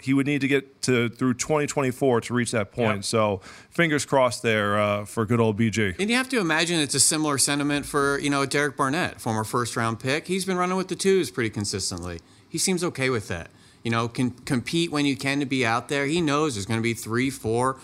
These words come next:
Speaker 3: maybe five defensive end outside linebackers on this roster.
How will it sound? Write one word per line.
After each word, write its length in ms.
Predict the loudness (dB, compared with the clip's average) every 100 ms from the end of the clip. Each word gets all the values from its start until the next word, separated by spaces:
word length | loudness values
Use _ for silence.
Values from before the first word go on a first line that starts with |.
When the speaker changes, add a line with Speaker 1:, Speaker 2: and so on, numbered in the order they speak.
| -18 -4
Speaker 3:
maybe 180 | 0 0
five 420 | 0 0 2 0
defensive 440 | -2 -2 -2 -2 0
end 180 | 0 0
outside 320 | -2 -2 -2
linebackers 600 | -2 -2 -2 -4 -4 -2
on 180 | 0 0
this 180 | -4 -2
roster. 480 | -2 -2 -4 -6